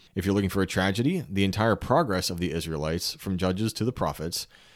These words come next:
which is truly the human story captured in the history of one people. And you could also look at David's and Solomon's story for sure. These are the stories that cross genres, so no matter what you write, fantasy, romance, literary, thriller, you still have to decide what kind of story you're going to tell.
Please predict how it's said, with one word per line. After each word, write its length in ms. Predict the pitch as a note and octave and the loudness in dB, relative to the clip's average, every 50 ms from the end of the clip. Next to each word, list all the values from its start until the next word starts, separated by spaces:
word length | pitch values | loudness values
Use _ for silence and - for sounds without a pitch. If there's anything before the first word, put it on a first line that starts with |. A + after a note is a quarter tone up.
| - - | -10 0
which 160 | - E3+ D#3+ | 2 4 6
is 100 | F3+ D#3+ | 6 4
truly 280 | - - D#3 D3+ C3 A#2 | 4 6 6 6 6 6
the 120 | F#2+ G2 | 4 2
human 340 | F#2 - B2+ B2+ A2 F#2 E2+ | 0 4 4 4 4 4 2
story 460 | - - D#2+ D2 C2+ D#2 F#2 G#2 G#2+ - | 0 -2 -6 -4 -2 0 0 0 -2 -4
captured 400 | - - F2 D#2+ - - F2 E2+ | -4 -4 -4 -4 -2 -4 -4 -2
in 140 | F2+ F2 E2+ | -2 -2 -2
the 60 | E2 | -2
history 300 | D#2 E2 - - D2+ D2+ | -4 -4 -6 -4 -6 -6
of 100 | D2+ D#2 | -6 -4
one 180 | E2 D2+ C#2+ D2 | -4 -6 -6 -6
people. 420 | - G#2+ G2 - - F2 F#2+ - _ _ - - | -4 -6 -6 -4 -4 -6 -6 -6 _ _ -10 0
And 80 | C3 C#3 | 2 4
you 60 | C#3 | 6
could 100 | C#3+ C#3 | 8 8
also 200 | C#3 B2+ - A#2+ | 6 6 6 4
look 140 | A2 G#2+ A2+ | 4 6 4
at 140 | A#2+ G2 F2+ | 4 4 4
David's 360 | G2 G2 F2 F#2 G2 F2+ - | 4 4 4 4 2 2 0
and 140 | G2+ F#2+ - | -2 -2 0
Solomon's 440 | - B2+ C#3 C3+ G2+ F2 E2 - | 2 2 4 4 4 2 0 -2
story 360 | - - E2 D#2 C#2 C2+ C2+ - | -4 -6 -4 -6 -4 -6 -6 -8
for 160 | - - D#2+ | -8 -8 -6
sure. 300 | - G#2 E2 A#1+ - - _ _ _ _ - | -4 -2 -4 -4 -4 -12 _ _ _ _ 4
These 260 | - D#3 G3 G3 F3+ | 6 6 6 6 4
are 100 | G3 F#3 | 2 2
the 80 | F3+ E3+ | 2 0
stories 420 | - - A#2+ A2+ A2+ A2+ A#2 A2 - | 0 4 4 6 6 6 4 4 2
that 100 | A2+ - | -2 -4
cross 340 | - - G2 F#2 F#2 - | -4 -2 0 0 0 0
genres, 640 | F#2 F2+ E2+ F2+ E2+ D#2+ E2 C#2+ A#1+ C2+ - - - - _ _ | -2 -4 -4 -2 -2 -2 -2 -4 -8 -8 -8 -8 -8 -10 _ _
so 160 | - - G#2+ | -4 -2 0
no 80 | G2+ G2 | 0 2
matter 160 | G2+ G2+ G2 | 2 2 2
what 240 | F#2 A#2 D#3 - C#3+ | 4 4 2 2 4
you 140 | B2 A2 F#2+ | 2 2 4
write, 420 | F2+ F2 E2+ E2 F#2+ F#2 - - | 4 2 2 2 0 -2 -4 -6
fantasy, 440 | - F#2+ F#2 F#2 F#2 - G#2 G2+ F#2+ | -2 0 0 0 0 0 2 0 2
romance, 520 | F2+ F#2 F2+ F2 E2+ E2 E2 F2+ - - F#2+ | 2 2 2 2 2 0 0 -2 -2 -2 0
literary, 400 | F#2+ G#2 G#2 G2 F#2+ F#2+ F#2+ G2 | 0 2 2 4 4 4 2 2
thriller, 480 | - - - F#2 D#2+ D2 D2+ F2 G2+ - _ _ - - - - _ _ _ - | 0 -4 -4 -4 -4 -2 -2 -4 -4 -6 _ _ -20 -20 -20 -20 _ _ _ 0
you 120 | - A#2 | 2 2
still 240 | - - - F3 F3 | 2 4 4 4 4
have 160 | F3 F#3+ F#3 | 4 2 0
to 80 | - F3 | 0 -2
decide 460 | D#3 - - A2+ G2+ G2 G2 F2 E2+ | 0 0 0 2 2 2 2 0 2
what 180 | G2 A#2 A#2 - | 2 0 0 2
kind 180 | - C3+ C#3 | -2 0 0
of 80 | C#3 - | 0 -2
story 260 | - - G2 G2 G2 | -2 0 0 2 2
you're 100 | G2 G2 | 2 2
going 280 | F2 F#2 E2+ E2 E2+ E2 | 2 0 0 0 0 -2
to 80 | - | -4
tell. 420 | D#2 - - F2 A1+ - - - | -6 -4 -4 -4 -4 -4 -10 -12